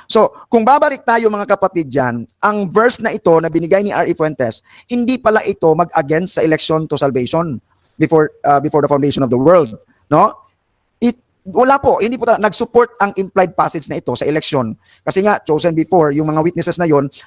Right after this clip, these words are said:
chosen before of God. So, elect in advance of God ang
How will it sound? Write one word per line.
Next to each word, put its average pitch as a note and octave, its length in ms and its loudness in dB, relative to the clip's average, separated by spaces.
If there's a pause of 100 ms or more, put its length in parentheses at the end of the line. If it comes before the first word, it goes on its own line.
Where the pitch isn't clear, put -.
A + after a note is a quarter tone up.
chosen E3+ 480 2
before D3+ 560 0 (480)
of C3 160 -2
God. D3+ 400 2
So, - 400 -2
elect D#3+ 480 0
in D#3 160 0
advance C#3 560 -2
of C3 160 -2
God F3+ 240 2 (560)
ang F3 100 2